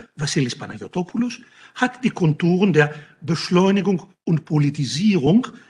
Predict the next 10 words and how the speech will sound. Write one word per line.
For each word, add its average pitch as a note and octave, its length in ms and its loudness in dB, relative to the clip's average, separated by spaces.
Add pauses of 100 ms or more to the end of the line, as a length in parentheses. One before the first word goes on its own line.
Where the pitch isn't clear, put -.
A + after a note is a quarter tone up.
(100)
in F3+ 140 2
den E3 160 4
Jahrzehnten G#3+ 580 -2
zwischen D#3+ 300 -6
der B2 120 -6
französischen G3+ 880 -4 (200)
und D#3+ 180 0
der D#3 80 0
griechischen G3+ 400 -6
Revolution C#3+ 720 -2